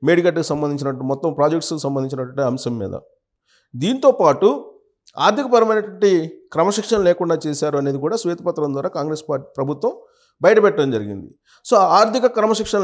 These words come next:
లేకపోవడం, కేంద్ర నిధులను డైవర్ట్ చేయటం, వీటి మీద కూడా చర్యలు తీసుకునేటువంటి అవకాశం ఉంది అనేది ఒకటి వినిపిస్తుంది. So, కేంద్ర హోంమంత్రి అమిత్ షా జోక్యం ఉంది. ఇంకొక వైపు నరేంద్ర మోడీని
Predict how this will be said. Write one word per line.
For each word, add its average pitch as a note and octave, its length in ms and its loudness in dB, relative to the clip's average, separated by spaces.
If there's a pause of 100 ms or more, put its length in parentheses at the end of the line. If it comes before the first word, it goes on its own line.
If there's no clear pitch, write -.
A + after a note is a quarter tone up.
లేకపోవడం, F3+ 580 -2
కేంద్ర G#3 240 2
నిధులను F#3+ 340 -2
డైవర్ట్ D#3 420 2
చేయటం, C#3+ 420 -2
వీటి A#3+ 220 -2
మీద A#3+ 180 6
కూడా G#3 120 0
చర్యలు F#3 360 -2
తీసుకునేటువంటి D#3+ 520 -6
అవకాశం C#3 520 -4
ఉంది B2 200 -6 (120)
అనేది D3 240 -4 (280)
ఒకటి C3+ 280 -6
వినిపిస్తుంది. G#2+ 520 -10 (720)
So, A3 80 6 (100)
కేంద్ర C4 240 6
హోంమంత్రి A3+ 460 4
అమిత్ F#3+ 240 2
షా A3+ 120 4
జోక్యం F#3+ 460 2
ఉంది. F#3 180 -2 (640)
ఇంకొక F#3+ 260 0
వైపు G#3 140 2
నరేంద్ర G3 400 2
మోడీని F#3+ 420 0